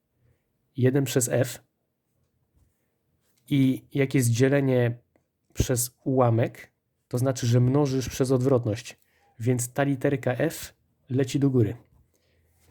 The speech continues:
Albo się uczysz po prostu tego wzoru na prędkość, albo tego wzoru i możesz od razu pisać na maturze. My stosujemy ten,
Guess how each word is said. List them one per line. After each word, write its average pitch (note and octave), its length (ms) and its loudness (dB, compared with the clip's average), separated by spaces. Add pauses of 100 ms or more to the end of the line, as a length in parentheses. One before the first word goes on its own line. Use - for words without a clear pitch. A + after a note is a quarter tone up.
(800)
Albo C#3 200 0
się D3+ 140 2
uczysz C3 220 -6
po C3+ 120 -2
prostu B2+ 280 -2
tego C3+ 200 -2
wzoru B2+ 240 0
na B2 100 2
prędkość, A#2+ 600 -2 (1000)
albo D#3 260 0
tego B2 240 2
wzoru A#2 320 2
i D3 120 -2
możesz D3 300 -2
od C#3+ 140 0
razu B2+ 240 0
pisać A#2+ 300 -4
na A#2+ 100 0
maturze. A2 400 -4 (1600)
My C3 200 4
stosujemy C#3 500 -2
ten, B2 340 0